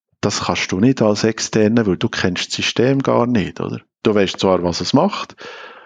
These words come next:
aber das ist eine effektiv Herstellersache. Und das ist eine komplexe Geschichte, wo der Hersteller muss mit der internen Überprüfung und mit den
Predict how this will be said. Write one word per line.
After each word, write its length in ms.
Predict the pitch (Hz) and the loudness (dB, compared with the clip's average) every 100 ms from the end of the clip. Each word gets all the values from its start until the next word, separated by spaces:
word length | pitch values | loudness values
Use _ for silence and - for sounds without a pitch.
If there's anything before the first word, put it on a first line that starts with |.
| _ _ | _ _
aber 200 | 98 98 95 _ | -2 0 -2 _
das 240 | - 127 160 | -2 0 2
ist 160 | 151 | 2
eine 160 | 139 127 | 4 4
effektiv 680 | 139 - 123 - 120 127 - | 2 0 -4 2 2 2 0
Herstellersache. 1080 | 107 - - 110 101 104 - - - - - | -2 -2 -2 0 0 0 -4 -6 -8 -16 -14
Und 300 | - 101 104 | -4 -2 0
das 120 | 135 | -2
ist 80 | - | 2
eine 200 | 139 131 | 2 2
komplexe 680 | - 117 101 110 120 - 120 | 0 -2 0 0 -2 -6 -6
Geschichte, 400 | - 95 - - - - - - - - | -2 -2 -2 -14 -18 -20 -18 -18 -14 -4
wo 100 | 107 | 0
der 120 | 104 | 2
Hersteller 600 | 104 131 - 143 139 135 | 2 0 0 2 4 4
muss 540 | 123 120 131 131 - - - - - _ _ - | 4 4 4 2 -6 -10 -20 -20 -20 _ _ -2
mit 340 | 123 160 165 _ _ - | 2 2 0 _ _ -4
der 180 | - - | -2 2
internen 720 | 127 156 - 139 139 139 135 _ _ _ - | 2 2 2 2 2 2 0 _ _ _ -2
Überprüfung 880 | 135 131 - 117 120 135 - 143 143 - - 220 _ | -2 -2 0 4 6 4 2 0 0 -6 -8 -12 _
und 480 | - 113 110 - - | -2 0 0 -6 0
mit 200 | 104 113 - - - - - - - - | 2 2 -4 -16 -10 -8 -8 -10 -16 -4
den 440 | - 104 104 95 | 0 2 4 2